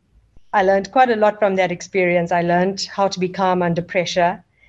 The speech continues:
and how to maintain, um, you know, a feeling of calm in the theatre for others so that everyone doesn't start to panic every time something goes wrong. And I think that that's really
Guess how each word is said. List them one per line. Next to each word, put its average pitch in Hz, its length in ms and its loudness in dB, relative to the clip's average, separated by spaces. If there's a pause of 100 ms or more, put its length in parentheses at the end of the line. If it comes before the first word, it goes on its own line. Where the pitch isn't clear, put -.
(260)
and 175 260 0
how 220 320 0
to 202 380 -2
maintain, 190 1000 0 (720)
um, 175 580 2 (120)
you 220 100 -2
know, 208 160 2
a 196 60 0
feeling 247 320 2
of - 140 -2
calm 226 280 0
in 190 80 2
the 180 80 0
theatre 208 320 -2
for - 80 0
others 175 560 -4
so 175 220 -2
that 165 260 -2 (100)
everyone 170 380 0
doesn't 165 280 -2
start 170 280 -4
to 170 80 -16
panic - 640 -8
every 170 160 -8
time 160 240 -4
something 160 360 -6
goes 175 280 -6
wrong. - 260 -6 (400)
And 254 140 2
I 262 80 2
think 269 220 0
that 226 200 4
that's 226 240 2
really 190 460 0